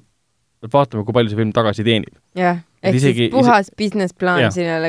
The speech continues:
Speaker 2: kunsti, karakteritega, mingite sihukeste asjadega midagi business.
Speaker 1: Eh, no, emba kumba, et siin on see kummaline see, et arvestades, et ta on üks maailma kõige edukamaid režissööre, kelle filmid
Speaker 2: Mhm.
Speaker 1: on meeletult palju teeninud,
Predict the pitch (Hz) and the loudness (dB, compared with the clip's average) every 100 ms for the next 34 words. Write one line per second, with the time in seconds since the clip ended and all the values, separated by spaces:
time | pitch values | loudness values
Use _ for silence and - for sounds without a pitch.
0 | 175 254 254 - - 180 180 190 - - | -4 -2 -2 -4 -8 -2 0 0 -2 -6
1 | 151 143 - 147 147 151 170 160 160 160 | -6 -6 -8 -4 -4 -4 -4 -6 -8 -12
2 | 165 165 - 156 - 147 143 147 160 151 | -12 -10 -6 -6 -6 -8 -8 -6 -2 -2
3 | 143 147 156 160 147 - 226 220 220 - | -4 -10 -8 -8 -8 -6 -4 -2 -6 -14
4 | _ _ 208 226 214 196 220 165 110 117 | _ _ _ 0 2 4 4 4 2 4
5 | 151 143 104 - 151 156 139 139 202 175 | 2 2 -4 -12 -6 -6 -6 -2 2 4
6 | 127 131 175 139 143 127 113 120 113 139 | 2 2 2 2 2 0 -2 -2 0 0
7 | 139 113 131 127 113 107 104 95 - _ | 0 -2 -2 -4 -4 -2 -2 -6 -14 _
8 | 139 131 - 104 104 107 123 117 190 120 | 0 0 0 -4 -4 -2 0 2 2 2
9 | 135 117 110 - 113 107 143 123 101 95 | 2 0 -4 -2 0 2 2 2 0 -2